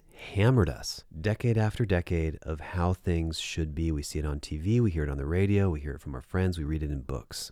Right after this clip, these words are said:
So now when it comes to how we think things should be and ought to be, and we know it to be so true in our bodies, it's simply because that's all we've ever known, and that's how we were raised, and that's how our community does it, or our friends do it.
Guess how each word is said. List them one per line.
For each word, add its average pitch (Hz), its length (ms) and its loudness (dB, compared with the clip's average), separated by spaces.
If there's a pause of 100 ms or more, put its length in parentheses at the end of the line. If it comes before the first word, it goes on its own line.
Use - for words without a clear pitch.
(120)
So - 120 0
now 98 280 4
when 107 100 2
it 92 80 -2
comes 92 240 0
to 90 80 -2
how 92 180 2
we 90 80 4
think 92 240 0
things 90 280 0
should 104 400 -2
be 87 180 2
and 80 180 0
ought 104 240 0
to - 80 -2
be, 82 340 -2 (260)
and 92 80 0
we 95 80 6
know 110 120 8
it 110 40 4
to 98 80 -4
be 98 100 0
so 87 200 2
true 120 440 4
in 95 80 8
our 80 100 4
bodies, 82 640 2 (460)
it's - 160 -4
simply 117 320 2
because 90 680 0 (120)
that's 98 200 -2
all 90 140 6
we've 87 160 4
ever 85 180 4
known, 90 320 6
and 80 80 2
that's 80 140 -2
how 80 180 0
we 80 100 2
were 73 140 2
raised, 78 540 2
and 73 80 -4
that's 73 100 -6
how 78 180 0
our 78 220 0
community 76 640 0
does 67 200 -6
it, 64 160 -10 (140)
or 76 120 -4
our 73 120 0
friends 80 480 0
do 71 160 -4
it. - 140 -10